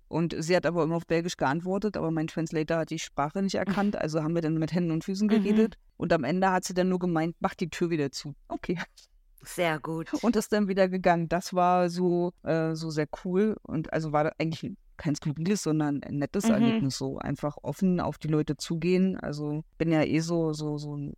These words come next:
Speaker 1: ja, ich würd manchmal sagen, so ein Sonnenschein
Speaker 2: Mhm.
Speaker 1: und quatsch die Leute dann halt lieber voll und denk mir dann so, ähm,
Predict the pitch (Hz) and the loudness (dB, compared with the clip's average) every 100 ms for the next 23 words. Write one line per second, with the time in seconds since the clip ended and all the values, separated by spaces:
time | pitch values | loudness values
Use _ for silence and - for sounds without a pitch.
0 | - - 135 131 - 143 - 135 - 147 | -16 -6 -4 -2 -2 -6 -2 -2 0 0
1 | 139 139 139 143 135 143 170 - 160 170 | 0 0 0 -2 0 0 0 0 2 4
2 | 220 220 208 - 151 - - 151 - 156 | 4 4 0 -2 -6 -6 -2 0 0 -2
3 | 151 147 147 151 147 147 - 151 180 - | 0 0 0 0 -2 -2 0 0 2 0
4 | 156 156 147 156 151 151 147 147 143 143 | -2 -2 -2 -4 0 0 0 -2 -2 -2
5 | 143 147 | -2 -4